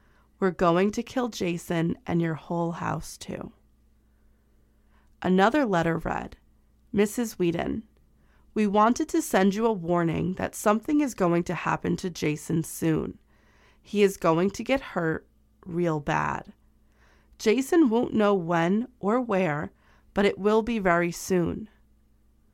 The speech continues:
She said that she'd been so scared that she had reached out to a friend that was in law enforcement, and he agreed to sleep in his car outside of her home because her and Jason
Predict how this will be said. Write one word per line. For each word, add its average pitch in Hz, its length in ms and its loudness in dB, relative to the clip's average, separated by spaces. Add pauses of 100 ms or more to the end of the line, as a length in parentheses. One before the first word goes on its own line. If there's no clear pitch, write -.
(600)
She 247 200 -2
said 269 260 0
that 359 160 -2
she'd 214 300 -6
been 208 200 2
so 185 320 0
scared 156 680 -4 (320)
that 185 160 -2
she - 200 -2
had 226 200 -2
reached 202 260 -2
out 220 220 0
to 220 180 -2
a 214 60 -2
friend 170 560 0
that 190 220 -2
was 180 140 -4
in 170 200 0
law 214 180 4
enforcement, 160 720 -4 (400)
and 190 160 2
he 233 240 -4
agreed 190 400 -2
to 202 100 -4
sleep 185 400 -6
in 214 80 0
his 202 220 -2
car 175 600 -4
outside 180 400 0
of 180 140 -2
her 165 180 -4
home 170 500 -2 (320)
because 202 300 0
her 208 280 0
and 208 160 2
Jason 160 580 -2